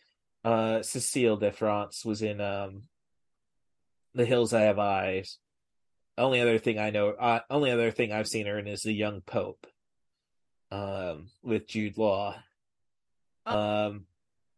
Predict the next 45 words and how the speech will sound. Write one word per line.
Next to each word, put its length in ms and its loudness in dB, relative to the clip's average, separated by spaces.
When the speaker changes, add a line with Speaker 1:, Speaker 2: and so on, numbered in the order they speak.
Speaker 1:
but 300 4
it 120 0
was 180 -4
like 300 0
the 140 2
hi-, 220 2
English 300 6
hybrid 500 4
dub. 420 4
Like, 300 -6
there's 200 10
barely 380 8
any 240 -2
English 380 -2
in 120 -2
it. 200 -10
<laughs> 60 -20
It's 500 4
like, 400 -2
Speaker 2:
Oh, 360 4
right. 420 4
Speaker 1:
so 180 6
it's 120 -2
Speaker 2:
'Cause 80 4
I 60 4
Speaker 1:
like, 80 4
Speaker 2:
think 160 -2
that's 160 2
what 120 -2
Tubi's 440 -6
got. 240 -6
Well, 200 2
Tubi, 300 -8
it's, 180 -8
there's 200 -4
more 260 -2
English, 480 -6
uh, 60 -8
than 180 -6
Speaker 1:
right, 340 6
Speaker 2:
probably 220 4
Speaker 1:
but 100 -16
yeah. 460 2
So, 480 4
Speaker 2:
Um, 280 -12